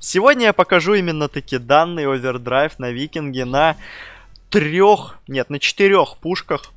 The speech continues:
Сейчас вы увидите этот овердрайв на рельсе. Вы просто смотрите, вы просто сырьте, что он делает. Просто уничтожает эта рельса. Вы просто попадитесь под такую рельсу,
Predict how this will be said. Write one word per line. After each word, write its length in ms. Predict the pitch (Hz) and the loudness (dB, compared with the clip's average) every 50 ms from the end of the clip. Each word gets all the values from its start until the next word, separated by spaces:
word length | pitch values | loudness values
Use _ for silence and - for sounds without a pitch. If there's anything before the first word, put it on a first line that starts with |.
| - | -20
Сейчас 360 | - - - - 156 139 - - | -18 -10 -4 -2 -2 -2 -2 -4
вы 100 | 139 139 | -4 -4
увидите 460 | 139 131 139 131 127 131 - - 131 | -4 -4 -4 -6 -8 -8 -6 -6 -6
этот 200 | 127 - 123 - | -6 -6 -8 -8
овердрайв 520 | 135 123 127 131 123 120 127 127 123 - - | -6 -6 -6 -6 -4 -2 -2 -2 -2 -4 -6
на 120 | 139 139 | -6 -4
рельсе. 420 | 147 156 151 - - 208 226 240 | -4 -4 -4 -4 -4 -2 0 0
Вы 100 | 233 208 | 0 0
просто 320 | 165 190 226 262 254 - 233 | 0 0 -2 -2 -2 -2 -4
смотрите, 560 | - 226 220 220 214 220 214 202 170 - 135 | 0 0 0 2 2 2 0 0 -2 -2 -2
вы 140 | 139 147 151 | -2 -4 -4
просто 720 | - - 156 151 170 196 214 233 240 208 - - - 160 | -2 -2 0 2 4 6 8 8 6 6 4 0 -2 -2
сырьте, 680 | 143 - - - 170 180 190 202 190 147 - - 143 139 | -2 -2 -4 -4 -4 -2 -2 -4 -4 -6 -6 -6 -6 -6
что 720 | - - - - - - 165 185 220 254 277 262 - - - | -6 -8 -10 -6 -2 2 4 8 8 8 8 8 6 2 2
он 360 | 143 147 165 180 185 170 143 | 6 6 8 6 6 4 -2
делает. 360 | 120 120 127 120 117 113 113 - - - - | -4 -4 -4 -2 -2 -4 -8 -10 -10 -6 -4
Просто 880 | 139 131 139 160 170 180 180 180 170 - - - - 156 151 147 143 135 | -2 2 4 6 8 8 10 8 8 6 2 0 2 6 8 8 8 8
уничтожает 1300 | 135 147 151 147 143 139 131 - - - - 135 127 127 120 127 127 127 127 120 117 117 113 - - | 6 4 0 -2 -4 -4 -6 -6 -6 -4 -2 -2 -2 -2 -2 -2 0 0 2 2 0 -2 -4 -4 -4
эта 320 | 127 135 131 - 131 131 | -2 -2 -2 -2 -6 -6
рельса. 580 | 123 123 123 117 - - - 143 147 160 165 165 - - - - - - - - - | -6 -6 -8 -10 -8 -2 2 6 6 6 6 2 -2 -16 -20 -20 -20 -20 -14 -8 -4
Вы 100 | 214 240 | -2 2
просто 260 | 247 247 - - 220 | 2 2 4 2 2
попадитесь 800 | - - 185 - 196 190 175 160 180 214 220 175 - 147 - | 2 2 4 6 6 6 4 2 -2 -6 -6 -6 -6 -10 -8
под 260 | - - 143 139 - - | -4 -2 -2 -2 -2 -2
такую 480 | 156 147 - - 156 147 147 147 147 | -4 -4 -4 -4 -4 -2 -2 0 0
рельсу, 640 | 143 156 170 190 208 208 190 - - 190 180 165 - | 0 0 0 0 0 -2 -4 -4 -4 -2 -4 -4 -6